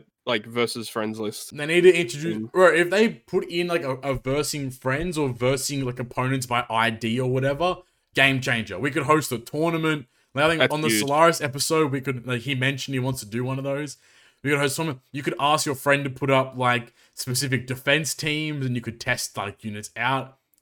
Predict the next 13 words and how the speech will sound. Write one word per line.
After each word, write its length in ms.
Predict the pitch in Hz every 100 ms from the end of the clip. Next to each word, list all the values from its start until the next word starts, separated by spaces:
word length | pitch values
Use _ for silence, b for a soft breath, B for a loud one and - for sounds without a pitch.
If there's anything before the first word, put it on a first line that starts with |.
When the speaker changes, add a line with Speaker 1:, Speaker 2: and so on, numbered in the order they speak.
| -
Speaker 2:
It 80 | 127
would 120 | 131
make 240 | 147 135
things 160 | 139 120
a 60 |
lot 240 | 110 113 -
cooler. 280 | 117 107 95
But 200 | 110 123
right 180 | 156 135
now, 160 | 127
I 120 | 113
agree. 400 | 101 95 98 87 - _ _ _ _ _ _ _
Um, 460 | 95 98 95 95 92